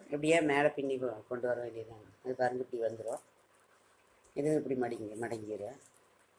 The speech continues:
நம்ம இப்படியே பின்னிட்டே வர வேண்டியதுதாங்க. நம்ம அடுத்தடுத்து அந்த கிராஸா வர்ற நாட்டுல பூரா எடுத்து, ஒயர் பூரா எடுத்து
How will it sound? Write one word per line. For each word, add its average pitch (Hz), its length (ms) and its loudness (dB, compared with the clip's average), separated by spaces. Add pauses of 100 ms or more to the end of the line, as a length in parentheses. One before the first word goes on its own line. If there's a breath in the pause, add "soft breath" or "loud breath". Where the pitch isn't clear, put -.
(120)
நம்ம 139 160 4
இப்படியே 165 220 4
பின்னிட்டே 160 400 6
வர 147 240 10
வேண்டியதுதாங்க. 123 500 -2 (4000)
நம்ம 143 160 2
அடுத்தடுத்து 147 540 8
அந்த 139 440 6
கிராஸா 156 400 8
வர்ற 147 200 4
நாட்டுல 139 360 0
பூரா 139 240 2
எடுத்து, 143 280 0
ஒயர் 143 340 6
பூரா 143 160 2
எடுத்து 135 360 -2